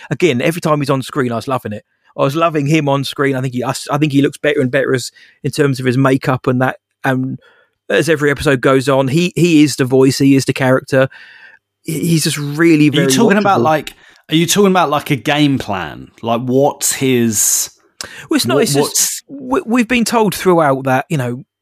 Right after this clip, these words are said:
Speaker 1: Mon Mothma and the Senate and Hera and everybody, they all look very wide-eyed when Th-, when they say, <gasps> "Th-, Thrawn's gonna return." Oh, oh,
Speaker 2: Mm.
Speaker 1: Thrawn, like, oh my, like, wow, like, every, it, like, the room goes silent. Like, this is, it's just, like, almost as if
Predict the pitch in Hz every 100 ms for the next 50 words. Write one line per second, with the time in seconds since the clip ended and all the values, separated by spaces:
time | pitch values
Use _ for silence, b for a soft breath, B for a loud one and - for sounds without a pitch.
0 | _ - 190 160 156 147 147 - 160 156
1 | 139 127 - 175 147 147 131 127 156 147
2 | 143 139 139 147 131 127 123 b b b
3 | 147 160 170 143 147 143 139 139 139 135
4 | 131 120 113 127 120 - - - 147 131
5 | 131 147 127 131 160 160 147 _ B B
6 | B - - 151 226 190 120 110 107 -
7 | 107 110 120 - 120 123 113 95 B B
8 | B _ - 208 190 185 117 127 160 123
9 | B - 135 143 180 143 139 190 175 196
10 | 190 185 170 165 156 190 185 151 147 135
11 | - 170 165 120 123 127 135 - 147 147
12 | 139 147 - - 160 - 202 165 151 143
13 | 139 143